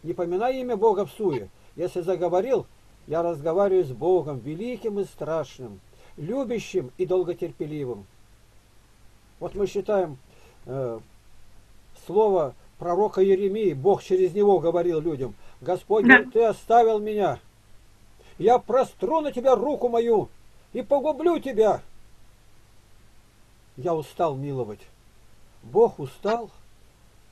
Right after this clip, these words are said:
Speaker 1: Ну, понятно, что это антропология такая даётся, чтобы приблизительно мы понимали, о чём речь идёт. Вот какое дело. А то Бог никого не наказывает. А кто первый мир потопил?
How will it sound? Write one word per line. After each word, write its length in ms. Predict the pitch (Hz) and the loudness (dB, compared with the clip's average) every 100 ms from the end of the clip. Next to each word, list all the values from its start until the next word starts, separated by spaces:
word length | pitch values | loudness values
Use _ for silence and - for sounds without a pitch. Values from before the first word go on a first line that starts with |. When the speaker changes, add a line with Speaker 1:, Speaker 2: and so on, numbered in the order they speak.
| - | -16
Speaker 1:
Ну, 100 | 139 | -14
понятно, 440 | 135 247 254 - 151 | -10 -6 -6 -6 -8
что 200 | - 175 | -6 -6
это 480 | 156 151 143 143 156 | -4 -6 -6 -4 -8
антропология 760 | 156 165 170 196 233 190 147 | -8 -8 -6 -2 2 0 -2
такая 360 | 143 147 147 135 | -8 -8 -8 -6
даётся, 520 | 135 135 117 - 101 98 - - - | -6 -6 -6 -10 -20 -20 -20 -20 -18
чтобы 300 | - 147 143 107 - - - - - - _ - - | -12 -8 -8 -10 -20 -20 -20 -20 -20 -20 _ -20 -16
приблизительно 640 | 135 139 165 - - 131 | -12 -8 -6 -2 -4 -4
мы 100 | 135 | -10
понимали, 440 | 143 170 180 180 147 | -6 -2 0 0 -2
о 60 | 135 | -4
чём 180 | 156 | -8
речь 240 | 139 135 135 | -6 -8 -8
идёт. 240 | 117 113 - - - - - - - - - | -10 -10 -12 -20 -20 -20 -20 -20 -20 -20 -8
Вот 180 | 180 214 | -6 -4
какое 360 | 214 214 208 | -4 0 2
дело. 400 | 180 175 147 110 - - | 2 2 0 -4 -10 -8
А 100 | 156 | -4
то 160 | 208 | -2
Бог 220 | 185 277 - | 2 2 2
никого 260 | 226 240 | 0 2
не 80 | 220 | 2
наказывает. 580 | 208 202 190 165 131 113 - | -2 -2 0 0 0 -8 -8
А 140 | 120 160 | -6 -2
кто 160 | 233 | 0
первый 340 | 233 226 190 180 | 0 2 2 2
мир 200 | 185 165 | 0 -2
потопил? 580 | - 151 156 151 127 | -4 -6 -6 -6 -10